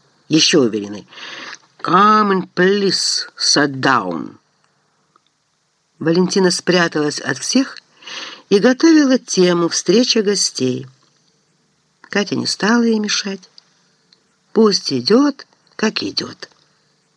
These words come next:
На соревнования по групповой акробатике приехали семь команд. Кроме них,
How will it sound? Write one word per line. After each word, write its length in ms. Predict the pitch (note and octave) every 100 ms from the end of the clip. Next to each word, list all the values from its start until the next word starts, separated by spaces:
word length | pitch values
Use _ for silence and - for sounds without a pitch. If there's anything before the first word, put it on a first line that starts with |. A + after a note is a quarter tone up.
| _ _ _ _ _ _ _ _ _ - - - - _ _ _ _ -
На 140 | G#3
соревнования 640 | A3+ B3+ B3+ C4 C4+ B3
по 120 | A#3+ A#3
групповой 580 | A#3 - - A#3 A#3
акробатике 640 | A3 A3 A3+ B3+ C4+ F#3+ F3+
приехали 480 | F3 F#3 G#3 G3+ G3
семь 260 | F#3 G3+
команд. 600 | F3+ F#3+ F3 D3 C#3 C3+
Кроме 320 | - F3+ F#3+ F#3+
них, 340 | A3+ A#3 -